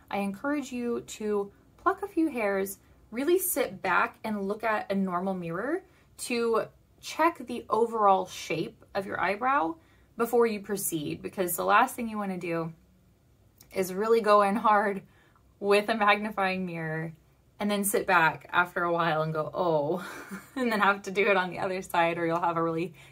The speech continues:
thin brow <laughs> and a really full brow. So that's the majority of the hairs that I want to remove from underneath. It's not a lot for me. Um, I'm going to take a closer look right through here. There's a couple little hairs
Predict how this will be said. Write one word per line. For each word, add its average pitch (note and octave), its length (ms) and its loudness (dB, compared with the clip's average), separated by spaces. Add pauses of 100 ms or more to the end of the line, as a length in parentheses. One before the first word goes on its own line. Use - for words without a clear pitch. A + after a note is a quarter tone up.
thin A3+ 240 2
brow F#3+ 440 10 (100)
<laughs> - 120 -20
and B3 120 4
a - 160 4
really A3+ 260 6
full F3 260 -2
brow. E3+ 300 -2 (480)
So A3+ 380 8 (300)
that's B4+ 280 8
the C#5+ 80 0 (100)
majority A#3 500 2
of G3 200 4
the G#3 120 2
hairs D#3+ 500 -2
that E3+ 260 2
I F3 140 2
want E3+ 320 2
to G3 140 -4
remove D#3+ 540 -2
from F#3 220 -2
underneath. E3 600 -6
It's A3+ 220 -2
not A3 280 4
a B3 60 6
lot D3+ 300 2
for E3 120 -8
me. D#3+ 340 -8 (420)
Um, F#3 380 6 (120)
I'm G3+ 240 4
going A#3 260 0
to C#4 120 -4
take A3+ 380 -8
a G#3 80 -10
closer D#4+ 600 -2
look F#3+ 380 2 (120)
right G4 380 0
through E4 180 0
here. G#3 280 -4
There's G3 220 -2
a A#3+ 60 -2
couple F#4 440 2
little D4+ 220 2
hairs D#3 560 -6